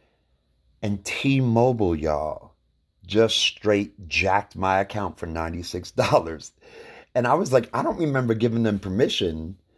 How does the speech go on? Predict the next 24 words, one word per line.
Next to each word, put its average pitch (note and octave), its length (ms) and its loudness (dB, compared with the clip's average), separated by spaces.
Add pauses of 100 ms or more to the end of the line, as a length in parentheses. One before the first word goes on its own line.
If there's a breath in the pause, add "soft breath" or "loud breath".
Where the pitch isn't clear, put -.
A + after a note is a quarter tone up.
(260)
to G#2+ 120 -10
just G#2 320 4
snatch G2+ 320 -6
my G#2 100 2
money F3+ 300 0
like F#2 260 0
that." F2 240 -4
You G#2+ 80 -4
know, F2+ 120 0
like, F2 180 2
I've A2+ 160 2
made G#2 260 0
payments. G2+ 520 -4
I G#2+ 40 -4
make A#2+ 220 -6
payments G2+ 320 -4
every F#2 180 -4
month. E2 420 -4 (460 soft breath)
But A2 140 4
I C3 100 4
don't F3 120 2
remember B2+ 380 2
ever A#2+ 320 4
agreeing F2+ 840 0